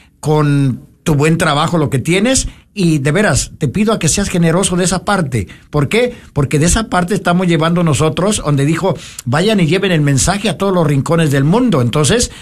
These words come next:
de esa parte, de esa forma, tú vas a llevarlo. No de tu, por estarlo tú diciendo, pero tan solo simplemente con tu aportación a,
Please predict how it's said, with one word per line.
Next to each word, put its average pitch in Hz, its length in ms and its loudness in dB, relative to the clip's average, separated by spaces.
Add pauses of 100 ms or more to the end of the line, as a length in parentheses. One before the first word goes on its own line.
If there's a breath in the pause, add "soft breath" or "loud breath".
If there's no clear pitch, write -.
(120)
de 139 160 0
esa 262 260 -2
parte, 185 440 0
de 143 220 2
esa 214 180 0
forma, 190 480 0 (400 loud breath)
tú 190 100 -2
vas 214 180 0
a 208 80 0
llevarlo. 175 600 0 (480)
No 160 420 2
de 196 140 2
tu, 143 640 -2
por 135 140 0
estarlo 139 400 0
tú 156 100 -6
diciendo, 202 640 0 (280 loud breath)
pero 143 200 0
tan 139 140 0
solo 196 220 0
simplemente 202 580 0
con 156 220 0
tu 156 80 -2
aportación 190 880 0 (520 loud breath)
a, 135 100 -2